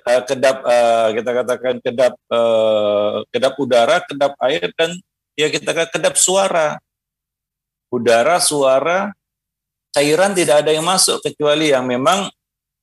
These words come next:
cairan yang perlu masuk ke dalam rahim, namanya cairan ketuban. Nah, begitulah ya Allah Subhanahu wa taala ya me-, menjaga kita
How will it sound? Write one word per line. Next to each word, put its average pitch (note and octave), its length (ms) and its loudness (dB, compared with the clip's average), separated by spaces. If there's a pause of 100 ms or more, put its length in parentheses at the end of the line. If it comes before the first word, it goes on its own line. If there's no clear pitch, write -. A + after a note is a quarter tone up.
cairan D3+ 440 0
yang C#3+ 360 0
perlu D#3 560 0
masuk - 400 0
ke B2+ 80 -6
dalam C3 240 0
rahim, D#3 640 -2
namanya G#2 480 -4
cairan G2 440 -4
ketuban. C3+ 760 0 (1400)
Nah, B2+ 80 -2
begitulah G3 560 2 (800)
ya F3+ 320 0
Allah F3 200 2
Subhanahu E3 600 0
wa D#3 80 0
taala E3 640 0 (880)
ya E3 240 0
me-, D3+ 560 0
menjaga D3+ 640 2
kita A2+ 640 0